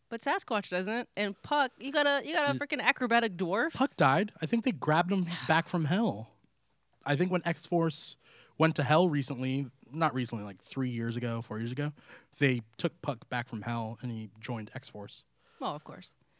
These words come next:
Speaker 2: Yeah.
Speaker 1: But I also think, like, they had North Star, who was, like, the first openly gay superhero.
Speaker 2: Yeah.
Speaker 1: Well, it's just totally, totally awesome.
Speaker 2: That's fitting of Canada.
Speaker 1: Yeah,
Speaker 2: Fitting, you know.
Speaker 1: to be, to, like, take the first steps into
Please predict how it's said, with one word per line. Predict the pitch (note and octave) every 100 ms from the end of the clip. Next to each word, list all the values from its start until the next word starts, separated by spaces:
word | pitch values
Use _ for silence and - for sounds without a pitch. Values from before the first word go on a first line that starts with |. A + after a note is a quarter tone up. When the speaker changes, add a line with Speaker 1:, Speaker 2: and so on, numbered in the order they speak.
| -
Speaker 2:
Yeah. | A2+ G2
Speaker 1:
But | C4
I | D4
also | F#4+
think, | - C#4+ B3+ -
like, | A3 G#3 F3 - - - -
they | G#3 A#3 F4
had | D#4 A#3
North | G#3 A#3 E4+
Star, | - C3 D3
who | F#3+
was, | F#3+
like, | F3
the | F#3+
first | A3 G#3+
openly | G3 G3+ G3
gay | F#3 F#3
superhero. | F#3 D4+ F#3 D3+ C#3 D3+
Speaker 2:
Yeah. | C3+ D3+ - _ _
Speaker 1:
Well, | G#3
it's | G#3 A#3+
just | A3+
totally, | B3+ C#4 D4 A#3 F3 D3+ - _ -
totally | A3 A3 F3+
awesome. | G#3+ B3+ D3+ E3
Speaker 2:
That's | D3+ -
fitting | - - G3 G#3
of | D#3 -
Canada. | E3+ F#3+ A2 A#2+ - -
Speaker 1:
Yeah, | F#4 G#4+ E3
Speaker 2:
Fitting, | - C#3+
you |
know. | C#3
Speaker 1:
to |
be, | B3+ B3+ A#3+
to, | -
like, | C4 A3
take | B3+ G#3
the |
first | A3 A3+
steps | - A3 -
into | A3